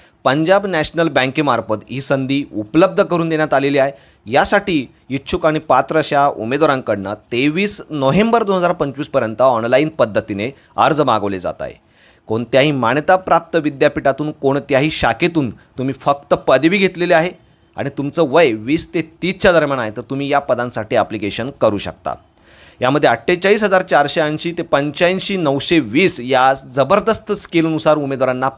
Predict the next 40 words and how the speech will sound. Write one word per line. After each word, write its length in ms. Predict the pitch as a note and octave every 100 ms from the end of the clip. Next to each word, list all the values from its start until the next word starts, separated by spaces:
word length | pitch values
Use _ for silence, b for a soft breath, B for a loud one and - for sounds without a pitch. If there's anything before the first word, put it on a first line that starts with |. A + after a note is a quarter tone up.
| -
पगार 260 | A#2+ D3 E3
बँकेमार्फत 680 | D3 C#3+ D3+ A#2+ A2 B2 A2+
दिला 200 | A2 A2
जाणार 300 | G#2 A2 C#3
आहे. 160 | C#3+ D#3+ b b b
या 100 | B2
व्यतिरिक्त 400 | C3 B2+ C#3+ C#3+
भरपूर 440 | C3+ A#2+ B2+ B2+ D#3
सारे 280 | D#3 B2+ A#2
अलाउन्सेस, 600 | G#2 C3 E3 E3 D#3+ B B B
बेनिफिट 480 | G2+ B2 F3+ G3 G3
देखील 240 | E3 D#3 D#3+
उमेदवारांना 520 | D3+ C#3+ C3+ B2+ C3
प्राप्त 480 | - - B2 - A#2
होणार 220 | G#2+ F#2
आहे. 180 | D#2+ G#1 b b b b
यासाठी 400 | A2+ A#2+ C3+ D#3 D3
कसं 300 | - C#3+ F#3+
अप्लाय 320 | E3 E3+ D#3+
करायचं, 480 | E3 D#3+ D#3 D#3+ D#3+
कोण 260 | - D3
अप्लाय 340 | A#2 - C3 D3
करू 180 | D#3 D3+
शकतं, 440 | D#3 - D3+ D3+ -
एक्झामचं 520 | A2+ A#2+ C#3 D#3 E3
स्वरूप 420 | - C3+ D3 F#3
नेमकी 280 | F#3 E3+ E3+
कसं 240 | D3+ D3 D#3+
असणार 320 | C3+ C#3+ C3
आहे, 140 | B2+ B B -
संपूर्ण 680 | - D3 D3+ - F#3 G#3+ A3
माहिती 340 | F3+ D3 C3
आज 180 | C3+ C#3
या 80 | C#3
व्हिडिओच्या 380 | B2 B2 C3+ A#2+
माध्यमातून 540 | G#2 A2 C#3 E3+ F3+
आपण 220 | D#3 D#3+
समजून 360 | D#3 C#3 C3 C3+
घेणार 180 | C3+ C3
आहोत. 180 | B2+